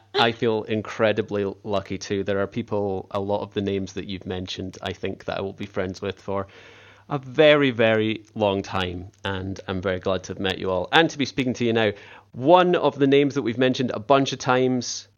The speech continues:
you've brought her up just there, is Sam. I just want to dig in. This is, again, there's no structure to this. And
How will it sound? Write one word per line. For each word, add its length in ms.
you've 220
brought 200
her 160
up 140
just 240
there, 380
is 140
Sam. 540
I 140
just 180
want 220
to 40
dig 240
in. 200
This 160
is, 240
again, 580
there's 160
no 80
structure 480
to 140
this. 720
And 440